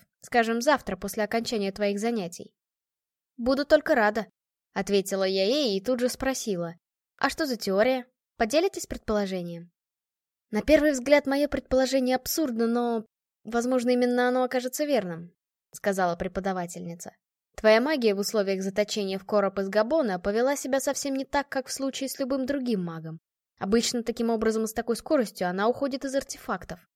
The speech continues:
Потому я предполагаю, что и ты сама своеобразный живой артефакт. И если моя теория верна, то это станет настоящим прорывом в магической науке. Но все нужно как следует изучить». «Живой артефакт?» —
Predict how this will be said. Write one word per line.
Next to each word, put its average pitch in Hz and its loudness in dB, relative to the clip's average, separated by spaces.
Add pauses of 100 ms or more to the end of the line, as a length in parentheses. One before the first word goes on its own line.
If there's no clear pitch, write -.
(280)
Потому 240 2
я 269 6
предполагаю, 262 4
что - -2
и 247 2
ты 254 -2
сама 294 -2
своеобразный 196 0
живой 185 -2
артефакт. - -8 (380)
И 226 -2
если 254 4
моя 285 0
теория 233 4
верна, 233 0
то 254 -2
это 220 -2
станет 240 -4
настоящим 247 0
прорывом 247 0
в 254 -4
магической 233 -4
науке. 175 -6 (400)
Но 254 -2
все 269 2
нужно 220 0
как 208 -8
следует 190 -4
изучить». 185 -10 (840)
«Живой 185 -2
артефакт?» — - -6